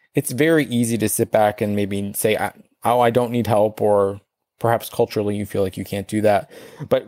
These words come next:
really standing up and being like, "If you want me to do my job, if you want me to get that thing, if you want me to answer these questions, I, I need X, Y, Z." And you might not get all of those asks, but if you are entrepreneurial in your pursuit and you can show up to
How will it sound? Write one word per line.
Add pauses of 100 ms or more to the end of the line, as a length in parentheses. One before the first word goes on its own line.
really
standing
up
and
being
like,
"If
you
want
me
to
do
my
job,
if
you
want
me
to
get
that
thing,
if
you
want
me
to
answer
these
questions, (160)
I,
I
need
X,
Y,
Z." (640)
And
you
might
not
get
all
of
those
asks, (240)
but
if
you
are
entrepreneurial
in
your
pursuit
and
you
can
show
up
to